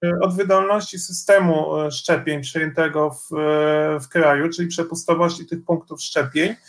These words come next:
i, y, mechanizmu ca-, całego procesu logistyki, na który już te-, w tej chwili się narzeka, no i procesu dostaw tych szczepionek, więc <clears throat> ja nie wiem, no teraz jest taki kalkulator, e, kalkulator, e, widziałem, na-, nawet sobie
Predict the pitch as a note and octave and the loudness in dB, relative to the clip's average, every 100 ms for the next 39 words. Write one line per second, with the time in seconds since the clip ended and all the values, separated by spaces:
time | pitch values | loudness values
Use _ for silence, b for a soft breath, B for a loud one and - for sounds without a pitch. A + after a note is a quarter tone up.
0 | B B B - F#3 F#3 - E3 E3 E3 | B B B -6 -2 -2 -2 -4 2 2
1 | E3 F3+ F#3+ F#3 F3+ E3+ E3+ E3 D#3+ - | 6 6 6 6 4 6 6 6 2 -2
2 | - E3+ F3+ E3+ E3+ E3+ E3 F3+ F3 F3 | -6 2 4 4 2 4 4 4 2 4
3 | F3+ F3+ F3 - D#3+ B2+ - G3+ B3+ _ | 6 6 4 0 0 -2 0 -2 -2 _
4 | _ _ _ E3+ E3+ F#3+ F#3 F3+ F3 F#3+ | _ _ _ 0 4 4 4 2 2 4
5 | E3+ E3+ F3+ E3+ - E3+ E3 E3+ D#3+ D3 | 4 2 -2 -2 0 0 2 0 0 2
6 | D3 F#3+ G#3 B B B _ E3 F3+ A#3 | 0 4 2 B B B _ 4 8 8
7 | B3 A3+ A#3 A#3 A3 G#3+ A3 B3 A#3 C4 | 6 -2 -6 0 2 2 0 -2 6 6
8 | C4 G3 F3 - C#3 - - C#3 D3 D3+ | 6 6 6 2 -6 -4 -2 0 2 2
9 | D3+ C#3+ D3+ E3 D#3+ - - - A#3 G3+ | 0 -6 0 -2 -2 -10 -4 2 4 6
10 | G3 A3+ A#3 G3 E3 D3+ F3 E3+ E3+ - | 6 6 2 4 4 6 4 4 2 0
11 | D3+ C3 D3 C#3 E3 D#3 D#3+ D#3+ E3 D3+ | -2 -2 -6 2 0 2 4 4 4 2
12 | C#3+ C#3 C#3+ C#3+ C#3+ C#3+ C#3 C#3+ D#3+ D#3+ | 4 2 0 0 0 -2 -4 -2 2 2
13 | D#3+ D#3 D3 - D#3 D3+ D3 D3 D3 C#3+ | 4 2 0 -6 -6 -2 0 0 -2 -4
14 | D3 D3 C#3+ C#3+ D3 D3 C#3+ C3 C#3+ C#3 | 0 2 2 -4 -6 -4 -4 -2 -2 -2